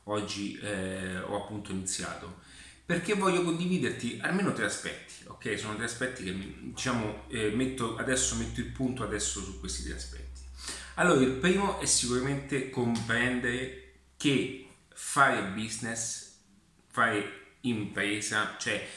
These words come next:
mo-, eh, evolversi nel concetto di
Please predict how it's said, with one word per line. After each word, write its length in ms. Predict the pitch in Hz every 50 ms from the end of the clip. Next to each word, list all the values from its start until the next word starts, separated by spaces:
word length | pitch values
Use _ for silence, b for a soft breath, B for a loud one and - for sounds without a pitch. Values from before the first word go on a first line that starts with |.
| B B B B
mo-, 320 | - 120 120 127 135 135 135
eh, 360 | 127 123 123 120 123 123 - 127
evolversi 920 | 127 127 160 170 151 123 - 101 95 101 - - - - 101 87 90 90 -
nel 120 | 107 -
concetto 440 | - - 110 107 - 123 - - 120
di 360 | 104 113 110 107 113 - -